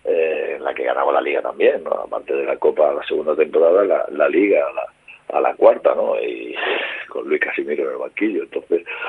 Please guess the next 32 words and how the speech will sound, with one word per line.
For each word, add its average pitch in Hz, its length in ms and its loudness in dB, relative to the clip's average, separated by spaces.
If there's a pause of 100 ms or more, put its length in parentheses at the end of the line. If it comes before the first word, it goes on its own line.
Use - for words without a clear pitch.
(300)
la - 360 -4
verdad 65 260 -6
es - 60 -10
que - 220 0 (800)
cualquiera - 580 6
podía 107 600 8
haber 104 300 4
dicho 117 380 -4
que 92 240 0
el 87 120 -6 (120)
peor 92 280 -2
presupuesto 101 500 -4
de 98 100 -2
la 95 60 -4
liga 101 280 -8 (480)
podía 90 260 -2
ganar 90 160 -2
una 87 160 -4
Copa 90 240 -2
del 92 100 -2
Rey 120 560 0 (220)
y, 82 720 -10 (120)
y 101 80 -4
una 101 220 2
liga. 98 320 0
Yo, 107 120 0
yo 127 140 2
siempre 160 300 0
pienso 160 560 -4 (300)
que 90 680 2 (680)
ahora 120 260 6
mismo 156 440 0